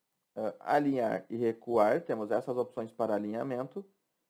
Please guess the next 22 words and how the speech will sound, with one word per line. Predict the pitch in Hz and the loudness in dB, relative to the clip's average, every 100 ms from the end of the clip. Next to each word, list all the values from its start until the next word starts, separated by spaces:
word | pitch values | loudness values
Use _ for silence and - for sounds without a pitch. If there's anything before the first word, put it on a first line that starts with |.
| _ - | _ 2
Temos | 143 139 135 | 2 4 2
atalhos | 123 117 113 110 | 6 6 4 0
também | 113 113 110 | -2 -2 -2
para, | 113 104 107 - - | 2 4 2 -2 -8
ah, | 104 107 104 | -8 -4 -2
os | 101 | 0
alinhamentos, | 107 110 104 104 120 120 107 | -2 -2 -4 -4 -4 -6 -6
né? | 98 | -6
Esquerda, | 95 _ 120 104 | -6 _ 0 0
centralizar, | 98 98 101 98 110 104 | -4 -10 -12 -4 -2 -2
direita, | 92 107 113 98 | -2 -4 -6 -10
justificado. | 95 - - - 127 117 123 131 _ _ _ _ _ _ _ | -16 -18 -20 -6 0 0 -2 -12 _ _ _ _ _ _ _
Tudo | 156 156 151 | -2 0 2
Ctrl | 147 143 143 | 0 -2 -4
Shift | 139 135 123 - 113 - _ | -2 -4 -4 -8 -10 -10 _
e | 127 | -4
mais | 131 117 113 | 2 2 2
uma | 120 120 | 0 0
letra. | 123 131 131 180 - _ _ _ _ _ _ _ _ _ _ _ _ _ _ - | 2 2 0 -6 -10 _ _ _ _ _ _ _ _ _ _ _ _ _ _ 0
Aumentar | 151 170 170 147 127 | 4 4 8 10 10
o | |
recuo, | 120 143 - 156 165 220 | 6 0 2 2 2 0